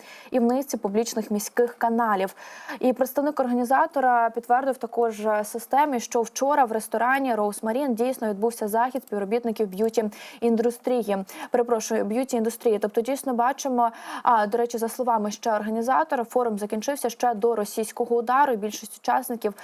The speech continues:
все ж таки встигли роз'їхатися. Однак під російську ракету все ж потрапили дві дівчини, учасниці форуму. Ну і дійсно бачимо, що рашисти вкотре продовжують цинічно брехати, тим паче в тій ситуації, в якій ми знаходимось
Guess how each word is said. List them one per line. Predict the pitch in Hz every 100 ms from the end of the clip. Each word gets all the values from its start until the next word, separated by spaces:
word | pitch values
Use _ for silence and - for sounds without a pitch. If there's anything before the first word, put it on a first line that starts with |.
| - -
все | - 247
ж | 247
таки | 220
встигли | 208 - 240 240 208
роз'їхатися. | 214 208 220 233 202 196 -
Однак | 202 214 214
під | 226 208
російську | 226 - 214 -
ракету | 196 208 233 285
все | 240 - 220
ж | -
потрапили | 202 214 226 233 208
дві | 190 214 247
дівчини, | 185 208 233 - 226 208 - - -
учасниці | 233 240 240 240 233 240
форуму. | - 233 202 202
Ну | 214
і | 220
дійсно | 262 254 233
бачимо, | 233 254 240 214
що | 208 240 233 214 - - -
рашисти | 233 240 269 247
вкотре | - 277 254 -
продовжують | 202 226 226 240 214 208
цинічно | 233 233 226 233
брехати, | 220 240 - 269 302 262
тим | 240 220
паче | 214 226 226 208 208 - -
в |
тій | - 247
ситуації, | 247 240 226 226 220
в |
якій | 202 247 233
ми | 220 220
знаходимось | 208 208 240 220 214 214